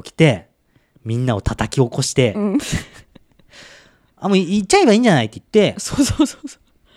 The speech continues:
Speaker 1: で、本栖湖に向かったんだね。
Speaker 2: うん。
Speaker 1: そっから、地図上だと十分
Speaker 2: うん。
Speaker 1: のとこに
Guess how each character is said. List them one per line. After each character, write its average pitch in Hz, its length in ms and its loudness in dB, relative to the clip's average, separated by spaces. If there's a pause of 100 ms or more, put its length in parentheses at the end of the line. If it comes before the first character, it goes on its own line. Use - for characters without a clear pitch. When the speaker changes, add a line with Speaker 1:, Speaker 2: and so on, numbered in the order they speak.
(460)
Speaker 1:
で、 208 80 0
本 190 120 -2 (320)
栖 - 120 -4
湖 180 100 0
に 110 80 -4
向 95 140 -8
か 123 80 -6
っ - 40 -6
た - 120 -2
ん 101 60 -4
だ 82 60 -20
ね。 80 200 -20
Speaker 2:
う 220 80 -2 (160)
ん。 196 60 -4
Speaker 1:
そ 202 120 0
っ - 140 -6
か 311 120 2
ら、 165 300 4 (1200)
地 254 180 -2
図 254 180 2
上 240 200 2
だ 233 120 2
と 139 380 0 (260)
十 156 180 2
分 - 300 -16 (180)
Speaker 2:
う 220 60 0
ん。 202 320 2 (360)
Speaker 1:
の 110 100 -8
と - 140 -8
こ 110 180 -4 (500)
に 113 280 -8